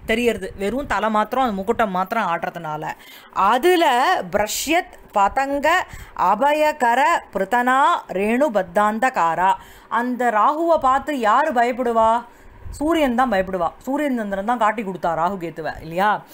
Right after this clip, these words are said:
So, அந்த ராகு பிராந்தி பிரஷ்யத்து, அந்த ராகு தான் இங்க வந்துட்டான் அப்படிங்கிற ஒரு பயத்தினால், அது ஒரு பிராந்தியினால்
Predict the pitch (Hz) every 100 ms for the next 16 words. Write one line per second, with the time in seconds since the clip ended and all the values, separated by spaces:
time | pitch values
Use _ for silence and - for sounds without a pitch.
0 | - - - 302 226 214 262 302 311 320
1 | 349 214 180 247 294 349 240 277 285 302
2 | 320 285 208 190 - 196 190 208 190 151
3 | - - - 214 254 269 269 294 302 196
4 | 180 233 277 277 320 320 196 - 233 302
5 | 302 240 214 208 233 262 247 254 277 185
6 | - - - - 226 240 - 226 262 339
7 | 359 349 285 285 320 381 339 - 220 240
8 | 208 175 214 262 269 220 196 185 196 196
9 | 190 185 277 302 269 214 170 175 294